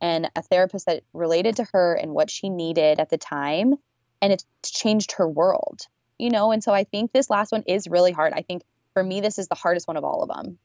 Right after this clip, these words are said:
is to, like, face your demons, face your emotions. But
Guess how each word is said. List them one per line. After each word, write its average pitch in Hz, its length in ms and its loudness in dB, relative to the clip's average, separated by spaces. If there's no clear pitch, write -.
is 165 280 2
to, - 80 -8
like, 151 240 0
face 165 220 -2
your 170 80 -4
demons, 151 400 -6
face 151 240 0
your 156 80 2
emotions. 143 500 -4
But - 280 0